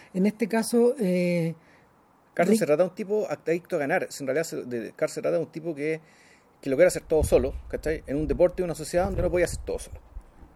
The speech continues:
Speaker 1: No, po.
Speaker 2: Entonces, en realidad, lo que, lo que aprende Rayo McQueen, digamos, cu-, cuando se pierde, literalmente se pierde, él se encuentra a sí mismo a, a través de los demás.
Speaker 1: Claro, ahora, eh,
Speaker 2: Ya.
Speaker 1: lo, lo interesante es que Cars tres es el momento en que Rayo McQueen, weón, puta, le ponen a Sacha Baron Cohen.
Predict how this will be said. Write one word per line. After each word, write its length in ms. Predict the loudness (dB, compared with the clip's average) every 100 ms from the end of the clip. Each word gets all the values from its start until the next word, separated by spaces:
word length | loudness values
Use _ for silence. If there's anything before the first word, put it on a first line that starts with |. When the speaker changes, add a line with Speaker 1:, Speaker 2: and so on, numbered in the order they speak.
| -20 -20 -20 -20 -4
Speaker 1:
No, 160 | -2 -2
po. 160 | -6 -10
Speaker 2:
Entonces, 380 | -10 -8 -6 -4
en 80 | -2
realidad, 360 | 0 4 4
lo 100 | 4
que, 100 | 0
lo 100 | 0
que 60 | 2
aprende 240 | 2 2 2
Rayo 160 | 2
McQueen, 340 | 2 0 -2 -2
digamos, 260 | -8 -8
cu-, 200 | -6 -6 -2
cuando 240 | -2 -2
se 120 | -2
pierde, 300 | 6 6 6
literalmente 460 | 2 2 2 -2 -8
se 140 | -8
pierde, 340 | -2 0 -2 -8 -16 -20 _ _ _ _
él 120 | 2
se 120 | 2 0
encuentra 280 | -2 0
a 40 | 0
sí 100 | 2
mismo 300 | 2 2 0
a, 60 | -2 2
a 80 | 6
través 200 | 6 6
de 80 |
los 80 | 4
demás. 200 | 4 0 -4 4
Speaker 1:
Claro, 240 | 6 6 6
ahora, 240 | 8 8
eh, 160 | 6 2
Speaker 2:
Ya. 100 | 2
Speaker 1:
lo, 160 | 4 6
lo 140 | 8
interesante 760 | 6 4 0 2 0 0 0 0
es 100 | -2
que 140 | -4
Cars 280 | 2 2 2
tres 260 | 2 4 4 -2 -18 -20 -20 -20 -20 _ _
es 180 | 4 6
el 80 | 6
momento 360 | 4 0 0
en 60 | -2
que 140 | 0
Rayo 260 | 0 2 2
McQueen, 400 | 0 0 0 0
weón, 180 | -2 -2
puta, 280 | -2 0
le 160 | 2 4
ponen 440 | 4 6 4 2 0
a 680 | 0 2 2 0 0 -2 0
Sacha 260 | 0 2
Baron 220 | 2 2
Cohen. 240 | -2 -6